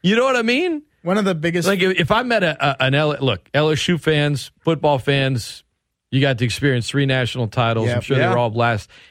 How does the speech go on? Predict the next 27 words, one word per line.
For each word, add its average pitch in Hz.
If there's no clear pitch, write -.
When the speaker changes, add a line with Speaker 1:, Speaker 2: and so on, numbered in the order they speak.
Speaker 1:
If 170
you're, 226
like, 196
an 165
L 175
S -
U 180
fan 156
in 147
their 131
forties 131
or 110
thirties 135
and 120
you're 120
like, 104
"Nineteen 175
fifty-eight, 247
baby," 160
it's 143
like, 143
Speaker 2:
<laughs> -
Speaker 1:
okay, 143
you, 101
you, 104
you 98
know, 147